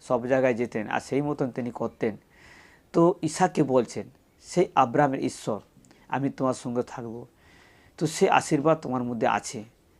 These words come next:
তো আমি যে দেশে তোমাকে যেতে বলবো, সেই দেশে কিন্তু যাও, সেই দেশে তোমাকে আমি বহু, আমি বংশবৃদ্ধি করব, কিন্তু তুমি মিশর দেশে যাবে না।"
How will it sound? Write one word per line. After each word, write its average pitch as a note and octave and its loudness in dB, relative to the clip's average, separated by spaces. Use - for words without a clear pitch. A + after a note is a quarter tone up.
তো - 0
আমি D#3 0
যে E3 6
দেশে D3 2
তোমাকে C3+ 0
যেতে B2 -4
বলবো, E3 2
সেই C#3 -4
দেশে B2 -4
কিন্তু C3 -8
যাও, G#2+ -2
সেই C3+ -2
দেশে B2+ 0
তোমাকে B2+ -2
আমি C3 0
বহু, E3+ 4
আমি E3+ 0
বংশবৃদ্ধি C#3 2
করব, G#2 -6
কিন্তু D#3+ -4
তুমি G3 4
মিশর D#3+ 2
দেশে C3+ 2
যাবে A2 0
না।" - -14